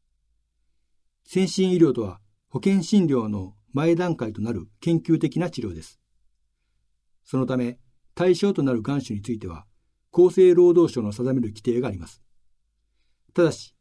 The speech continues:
先進医療は公的保険が適用されませんので、陽子線治療にかかる費用の全額が自己負担となります。なお、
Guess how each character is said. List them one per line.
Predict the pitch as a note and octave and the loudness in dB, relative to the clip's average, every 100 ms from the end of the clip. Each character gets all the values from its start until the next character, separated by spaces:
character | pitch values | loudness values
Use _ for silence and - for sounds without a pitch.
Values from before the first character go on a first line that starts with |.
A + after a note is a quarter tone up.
| _ | _
先 | - E3+ E3 | -4 -2 0
進 | - E3 | 0 2
医 | D#3 | 2
療 | C3 | 0
は | G#2+ - - | -2 -6 0
公 | F3+ F#3+ | 4 4
的 | E3 D3+ | 0 -8
保 | D#3 | -2
険 | D#3 A#2 | -2 -2
が | G2 - | -6 -12
適 | G#2+ D3 | -8 -4
用 | C#3 | -2
さ | C#3+ | -2
れ | C3+ | -2
ま | B2+ | -2
せ | C3+ | -2
ん | A#2 | -2
の | G2 | -4
で、 | E2 _ _ _ _ _ _ _ _ _ _ D3 | -16 _ _ _ _ _ _ _ _ _ _ 4
陽 | F3+ | 4
子 | G3 | 4
線 | G3 F#3 | 0 -2
治 | F3+ | 0
療 | E3 | 0
に | A2 | 0
か | - | -4
か | B2+ | -6
る | A2 G#2+ | -6 -2
費 | E3 | 2
用 | D#3 A2 | 2 2
の | F#2+ | -4
全 | C3 D#3 | -2 -2
額 | C#3+ C3+ | -2 -4
が | C3+ C3 _ | -6 -8 _
自 | B2 | -6
己 | - | -6
負 | - | -4
担 | B2 | -6
と | A2 | -4
な | C#3+ | -6
り | F#2 | -6
ま | E2+ | -12
す。 | - _ _ _ _ _ _ _ _ _ _ _ _ _ _ _ _ _ _ _ _ _ _ _ D#3 | -18 _ _ _ _ _ _ _ _ _ _ _ _ _ _ _ _ _ _ _ _ _ _ _ -2
な | E3 | -2
お、 | - | -2